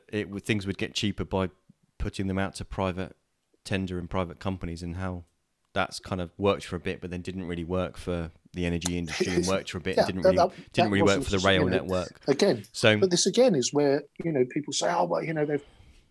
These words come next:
Speaker 2: you know, given out these fat lucrative contracts." Well, how did that go for Carillion?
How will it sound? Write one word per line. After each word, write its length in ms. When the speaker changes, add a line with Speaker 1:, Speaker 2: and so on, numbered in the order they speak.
Speaker 2:
you 100
know, 60
given 260
out 140
these 220
fat 280
lucrative 460
contracts." 640
Well, 380
how 120
did 140
that 160
go 160
for 140
Carillion? 440